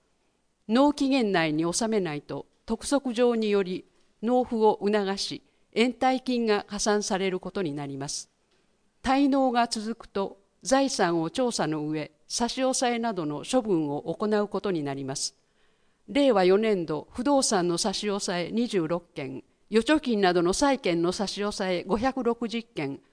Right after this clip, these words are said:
動産の購買十件などの滞納処分が行われました。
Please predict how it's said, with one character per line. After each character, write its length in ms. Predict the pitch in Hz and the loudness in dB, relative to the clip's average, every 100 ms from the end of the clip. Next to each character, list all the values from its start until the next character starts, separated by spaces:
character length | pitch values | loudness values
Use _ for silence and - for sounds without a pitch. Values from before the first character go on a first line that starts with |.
| _ | _
動 200 | 196 262 | 2 2
産 300 | 277 262 240 | 4 2 2
の 100 | 233 | -2
購 240 | 233 240 214 | 2 4 4
買 260 | 208 196 | 2 0
十 160 | 180 269 | -2 -6
件 300 | - 214 180 | -2 0 0
な 120 | 170 | -2
ど 100 | 160 | -2
の 240 | 151 143 - | -4 -6 -6
滞 220 | 240 240 | -2 -2
納 180 | 226 226 | -2 -2
処 140 | 240 | -2
分 240 | 190 160 147 | -2 -2 -2
が 140 | 135 | -4
行 220 | 170 185 | -6 -4
わ 240 | 180 175 160 | -2 -2 -4
れ 100 | 156 | -6
ま 100 | 160 | -8
し 120 | - | -8
た。 160 | 151 | -10